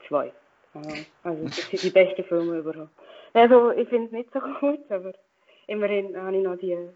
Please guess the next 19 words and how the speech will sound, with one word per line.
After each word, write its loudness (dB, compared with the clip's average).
was -6
im -4
Kopf, -2
find -4
ich, -20
also -2
es -8
war -20
sehr 2
lustig -6
gewesen. -20
Ähm, 6
von -2
diesen 6
allen 4
Filmen 0
würde -2
ich 2
eigentlich, -2